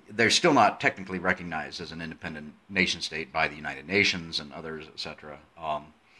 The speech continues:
but the thing is that we want to talk about or start with here is this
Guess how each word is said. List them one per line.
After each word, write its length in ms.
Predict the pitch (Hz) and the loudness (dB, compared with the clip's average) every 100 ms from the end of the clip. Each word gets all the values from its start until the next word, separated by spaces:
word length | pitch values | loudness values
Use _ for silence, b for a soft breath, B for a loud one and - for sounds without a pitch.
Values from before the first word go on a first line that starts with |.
| b b b b _ | b b b b _
but 320 | 135 - - _ _ _ _ 143 | 8 8 -2 _ _ _ _ -6
the 100 | 143 | -6
thing 300 | - 285 233 | 0 4 8
is 340 | 127 101 107 | 8 8 4
that 100 | 120 | 2
we 120 | 120 143 | 4 4
want 220 | 117 101 | 4 4
to 60 | |
talk 180 | 110 92 | 4 4
about 260 | 90 92 87 | 4 4 4
or 60 | |
start 340 | 87 110 95 82 | -2 0 0 0
with 100 | 82 | -8
here 300 | 87 82 82 98 | -6 -6 -8 -2
is 420 | 95 92 90 - | -2 0 -2 -4
this 300 | 117 104 - | -4 -2 -2